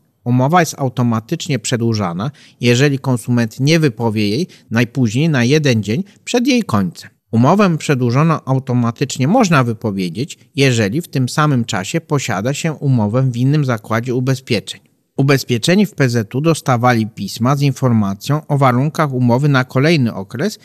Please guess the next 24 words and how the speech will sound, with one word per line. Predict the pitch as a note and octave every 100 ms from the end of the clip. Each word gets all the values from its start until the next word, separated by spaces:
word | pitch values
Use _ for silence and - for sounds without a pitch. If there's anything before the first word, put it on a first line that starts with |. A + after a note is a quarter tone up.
| _
i | -
kontaktowali | - B3+ A3 G3 - - A#2 G#2 G2+
się | G2 F#2+ G2+
z |
infolinią, | C3+ C#3 C3+ G#2+ G#2+ A2 A2+
agentem | - B2 G#2+ G2+ A#2 C#3 E3
lub | D3+ -
oddziałem | F3 F3 F3 C3+ G#2+
P | A2 G2
Z | G2 -
U. | - - _ _ _ - - -
W | -
takiej | E3+ - D#3+
sytuacji | - - A#2+ G2 F#2 C3
P | C3+ E3
Z | D3+ C3+ G#2+
U | C3
bezpodstawnie | C3+ E3+ - - C3 - A#2 G#2 A2+ D#3
uznawał, | C#3+ B2+ A2+ G#2+ C#3+ - - _
że | A#2 B2+
zawierana | B2+ B2 B2+ B2+ B2+ A#2+
jest | A2+ -
nowa | C#3+ G3 D3+ A2+
umowa, | A2+ G#2 E2+ G#2+